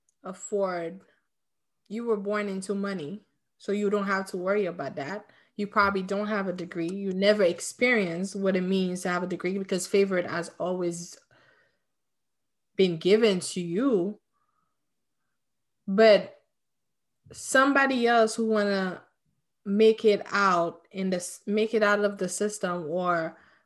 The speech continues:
build a family and provide for their family and make sure they don't have, they have that financial stability to do so,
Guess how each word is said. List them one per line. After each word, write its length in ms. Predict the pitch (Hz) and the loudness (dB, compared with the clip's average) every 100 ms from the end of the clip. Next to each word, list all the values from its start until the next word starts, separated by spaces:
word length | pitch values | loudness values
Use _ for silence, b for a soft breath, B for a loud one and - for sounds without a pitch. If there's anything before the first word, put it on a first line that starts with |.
| _ 185 | _ 0
build 300 | 202 220 220 | 4 6 4
a 60 | 190 | 2
family 800 | 214 208 208 196 185 180 170 - | 0 2 0 -2 -4 -6 -6 -6
and 220 | 185 190 | -6 -4
provide 500 | 202 180 190 196 196 | -4 -2 2 0 0
for 100 | 196 | -2
their 140 | 180 | -2
family 600 | 185 202 202 190 180 175 | -2 -2 0 -2 -4 -4
and 160 | 180 185 | -4 -2
make 140 | 190 | -4
sure 300 | - - 285 | -6 -2 2
they 160 | 240 214 | 4 4
don't 220 | 202 196 | 4 0
have, 300 | 190 185 185 | -2 -2 4
they 140 | 226 | 6
have 260 | 254 240 226 | 8 6 6
that 220 | 202 196 B B B B | 2 0 B B B B
financial 680 | - 233 208 208 233 226 214 | 2 4 6 4 4 4 2
stability 1080 | 208 214 202 196 220 226 208 - 180 220 - _ _ _ - | 2 -2 0 4 4 4 0 -4 -6 -6 -10 _ _ _ -6
to 120 | 214 | -4
do 240 | 226 392 403 | 2 0 0
so, 520 | - 202 190 254 320 | 0 2 2 0 -2